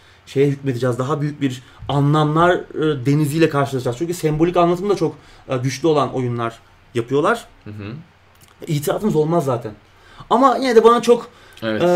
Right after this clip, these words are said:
Speaker 1: umut vaat edici bir açıklama gibi gelmedi. Yani bununla gaza gelmedim ben bu açıklamayla.
Speaker 2: Kesinlikle.
Speaker 1: Çok böyle
Speaker 2: Aksine.
Speaker 1: çok artmadı beklentim. Yani
Speaker 2: Hı hı.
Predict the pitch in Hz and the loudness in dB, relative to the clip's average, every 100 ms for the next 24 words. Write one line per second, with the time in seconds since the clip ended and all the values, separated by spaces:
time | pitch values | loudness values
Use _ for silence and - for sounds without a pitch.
0 | 180 180 180 208 - - - - - - | 2 2 0 -2 -6 -14 -18 -20 -20 -16
1 | 117 120 120 113 107 104 - 143 170 180 | -14 -14 -14 -16 -18 -20 -6 -2 0 0
2 | 165 208 190 - 196 190 240 220 214 180 | -2 2 2 2 -4 -4 2 4 4 4
3 | 156 147 175 175 170 175 202 196 185 147 | 2 2 0 2 4 6 8 8 6 2
4 | 135 127 123 123 131 113 117 120 110 104 | 2 2 0 -2 -4 -4 -2 -2 -4 0
5 | 127 160 143 131 175 - - - - 208 | 2 4 2 0 -2 -8 -20 -16 0 2
6 | - 190 196 170 135 135 - 123 165 175 | 8 6 6 0 4 2 2 -6 -2 -2
7 | 156 113 | -2 -4